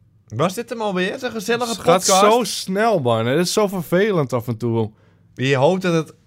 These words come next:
Speaker 1: voor altijd doorgaat.
Speaker 2: Ja.
Speaker 1: Eh, die leuke momenten zijn zo snel voorbij.
Speaker 2: Dat vind ik wel echt balen, Timon. Wil je nou ook een vraag insturen? Dat kan natuurlijk. Of wat denk je van een intro? Zo'n heerlijke
Speaker 1: Oh.
Speaker 2: intro, zoals die van On-, Onzichtbaard. Die jazz al niet te min.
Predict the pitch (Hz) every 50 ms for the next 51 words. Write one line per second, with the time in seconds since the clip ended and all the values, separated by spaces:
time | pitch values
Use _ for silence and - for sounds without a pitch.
0 | _ - 190 - 160 160 160 165 160 135 117 131 139 151 160 151 135 127 113 107
1 | 110 135 147 180 185 156 117 110 107 104 107 110 113 117 127 127 131 147 170 170
2 | 175 185 170 160 160 160 160 156 165 156 143 131 120 143 143 156 160 160 - 147
3 | 135 123 127 127 117 117 120 120 107 95 98 98 98 _ _ _ _ _ _ _
4 | _ _ - 131 139 - - 196 196 196 180 185 190 185 165 151 135 139 143 143
5 | 139 131 120 - 127 120 113 110 107 110 110 113 117 117 _ _ _ _ _ _
6 | _ _ _ - 127 139 156 185 208 208 214 214 226 226 240 220 - - 147 135
7 | 127 123 113 127 120 - - - - 107 107 110 127 175 190 196 185 - - 127
8 | 135 156 190 190 175 - 151 139 131 120 110 107 101 - - _ _ _ - -
9 | 165 208 214 240 247 247 220 196 - 240 240 240 240 220 247 269 269 247 - 202
10 | 185 160 143 127 117 - - _ - - 185 175 208 240 240 247 202 208 196 196
11 | 226 226 240 - - 190 170 151 147 - 170 170 170 - 180 196 190 180 - 190
12 | 180 180 180 175 - 180 175 175 - - 208 220 214 - 156 139 127 120 123 117
13 | - - - - _ _ - 131 147 139 113 - 147 185 190 165 - 165 156 151
14 | 156 165 - 151 139 143 185 196 156 120 107 -